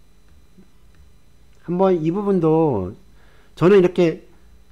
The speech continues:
빠르게 이렇게 훑고 넘어가고 있는데 여러분들은 좀 시간 내서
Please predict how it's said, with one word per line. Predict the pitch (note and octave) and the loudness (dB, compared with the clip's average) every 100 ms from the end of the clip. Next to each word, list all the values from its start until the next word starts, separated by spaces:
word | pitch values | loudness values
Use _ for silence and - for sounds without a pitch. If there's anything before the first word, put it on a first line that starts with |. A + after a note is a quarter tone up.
| - - - | -20 -20 -10
빠르게 | - B3 A#3+ A3+ F3 | -4 0 0 0 0
이렇게 | D3+ | -4
훑고 | D3+ B3 A3+ | -10 -8 -4
넘어가고 | F3+ D#3+ D3+ C3+ | -2 -2 -2 -4
있는데 | A#2 A2+ D#3+ D#3 G#2 | -4 -4 -4 -4 -2
여러분들은 | A2+ C#3+ C#3+ C3+ C#3 C3 | -4 -4 -4 -4 -4 -6
좀 | B2 | -8
시간 | B2+ G3 G#3 C#3+ | -12 -10 -6 -6
내서 | G2+ B2+ A2+ C#3 G2+ | -6 -4 -4 -4 -6